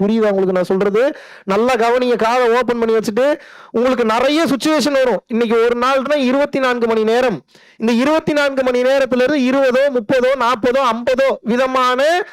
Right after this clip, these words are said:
சூழ்நிலைகளை நீங்கள் எதிர்கொள்வீர்கள். Yes or no? But everything is new. Something may be re-, repeated, maybe the situation may be different.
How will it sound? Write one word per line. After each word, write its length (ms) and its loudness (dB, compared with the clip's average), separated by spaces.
சூழ்நிலைகளை 880 0
நீங்கள் 300 0
எதிர்கொள்வீர்கள். 800 0
Yes 100 -2
or 40 0
no? 220 2
But 140 -2
everything 480 0
is 100 -8
new. 260 -2
Something 400 -2
may 80 0
be 100 0
re-, 200 -2
repeated, 480 -2
maybe 240 0
the 60 0
situation 540 -2
may 60 0
be 180 -2
different. 220 -4